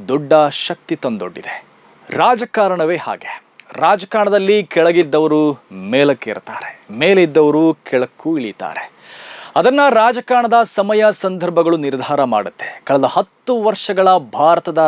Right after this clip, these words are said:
ರಾಜಕಾರಣ ಪೂರ್ತಿ ಮೋದಿ ಮತ್ತು ಬಿ ಜೆ ಪಿ ಮಯವಾಗಿತ್ತು. ಮೋದಿ ಮತ್ತು ಬಿ ಜೆ ಪಿ ಮೇಲಕ್ಕೇರ್ತಲೇ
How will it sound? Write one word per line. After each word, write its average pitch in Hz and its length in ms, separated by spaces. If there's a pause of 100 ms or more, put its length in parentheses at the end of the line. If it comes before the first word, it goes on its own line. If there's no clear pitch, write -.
(120)
ರಾಜಕಾರಣ 143 520 (1000)
ಪೂರ್ತಿ 277 520 (460)
ಮೋದಿ 190 260 (120)
ಮತ್ತು 160 220 (140)
ಬಿ 131 100 (120)
ಜೆ 147 120 (140)
ಪಿ 139 140
ಮಯವಾಗಿತ್ತು. 98 560 (200)
ಮೋದಿ 185 320
ಮತ್ತು 190 240 (200)
ಬಿ 156 100 (140)
ಜೆ 175 100 (120)
ಪಿ 175 120 (640)
ಮೇಲಕ್ಕೇರ್ತಲೇ 151 840